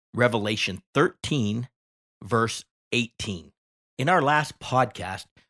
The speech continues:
we addressed the scary truth that even now, every moment of now,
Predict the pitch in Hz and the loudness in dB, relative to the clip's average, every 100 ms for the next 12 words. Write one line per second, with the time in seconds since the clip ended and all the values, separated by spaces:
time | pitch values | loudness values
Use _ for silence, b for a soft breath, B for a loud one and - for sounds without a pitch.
0 | _ 127 147 113 123 131 - - - 117 | _ 0 0 2 -2 -2 -6 -10 -8 -2
1 | 139 196 196 - - 175 92 - 113 - | 2 2 0 -2 2 0 0 -4 -6 -6
2 | _ 135 151 151 139 147 107 82 82 _ | _ 0 2 2 2 0 -2 -6 -14 _
3 | _ _ _ _ - 123 131 98 101 147 | _ _ _ _ -2 2 2 0 4 6
4 | 196 117 - 90 85 | 6 2 -4 -10 -12